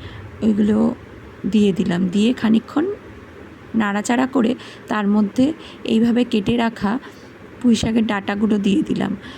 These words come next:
পুঁই শাকের ডাঁটাগুলো এইভাবে না কাটলে ভালো করে সেদ্ধ হবে না, তাই মাঝখান থেকে কেটে নিয়েছিলাম। আর তারপরে একটু ভাজা হয়ে যেতেই নুন, হলুদ আর লঙ্কাগুলো যে যেরকম খাও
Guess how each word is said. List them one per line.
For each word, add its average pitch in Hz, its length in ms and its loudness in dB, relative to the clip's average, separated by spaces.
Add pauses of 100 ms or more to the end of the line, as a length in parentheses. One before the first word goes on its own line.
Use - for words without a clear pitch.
(140)
পুঁই 254 100 4
শাকের 269 240 2
ডাঁটাগুলো 247 440 2
এইভাবে 262 280 6
না 247 200 4
কাটলে 254 420 0
ভালো 214 220 0
করে 233 200 0
সেদ্ধ 220 320 -2
হবে 220 320 0
না, 285 160 2 (320)
তাই 247 120 2
মাঝখান 220 500 4
থেকে 262 300 0 (1120)
কেটে 220 260 2
নিয়েছিলাম। 196 600 0
আর 214 200 -2
তারপরে 240 520 -2 (640)
একটু 247 300 -2
ভাজা 226 320 2
হয়ে 226 200 2
যেতেই 262 400 0 (320)
নুন, 240 560 6 (280)
হলুদ 220 400 4 (460)
আর 113 280 -2 (1080)
লঙ্কাগুলো 226 720 2 (460)
যে 240 180 4
যেরকম 233 480 2
খাও 262 260 -2